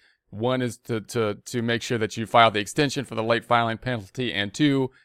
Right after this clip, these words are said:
is to make the payments when due, two separate things. For people facing hardship, including those affected by covid nineteen who cannot pay in full, the I R S has several options available to help.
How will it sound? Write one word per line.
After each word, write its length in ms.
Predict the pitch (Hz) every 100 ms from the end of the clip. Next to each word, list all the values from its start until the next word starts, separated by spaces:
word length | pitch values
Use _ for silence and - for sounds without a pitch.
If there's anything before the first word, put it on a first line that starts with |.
| _
is 160 | 113 101
to 80 | 113
make 180 | 113
the 80 | -
payments 580 | 101 123 143 117 113 -
when 480 | 110 113 110 101 101
due, 300 | 117 101 90
two 180 | - 113
separate 360 | 113 101 101
things. 320 | 110 90 85 - _ _
For 140 | 151
people 260 | 139 175 160
facing 380 | - 165 - 135
hardship, 540 | 113 170 165 - 185
including 540 | - 120 - 156 143 135
those 300 | 123 139 151
affected 360 | 139 - 147 123
by 120 | 120
covid 320 | 120 143 127
nineteen 480 | 120 120 120 156 151 131 _ -
who 100 | 151
cannot 400 | 135 139 185 -
pay 140 | 147
in 280 | 131 143 135
full, 280 | - 170 135
the 140 | 131
I 180 | 117 135
R 60 |
S 140 | 135 -
has 180 | 123 -
several 340 | 135 127 123
options 380 | 117 123 131 113
available 420 | 98 113 127 117
to 200 | - 131
help. 300 | 117 139 -